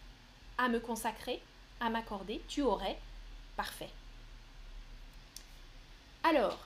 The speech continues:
s'il faisait beau, dehors, nous, du vélo,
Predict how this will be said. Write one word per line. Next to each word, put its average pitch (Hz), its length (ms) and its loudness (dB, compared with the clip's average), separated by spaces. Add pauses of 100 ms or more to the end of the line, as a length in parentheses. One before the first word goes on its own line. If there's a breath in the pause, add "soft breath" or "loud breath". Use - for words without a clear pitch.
(140)
s'il 349 300 8
faisait 349 320 12
beau, 226 300 10 (680)
dehors, 226 540 8 (460 loud breath)
nous, 269 800 12 (960)
du 208 180 -2
vélo, 330 320 4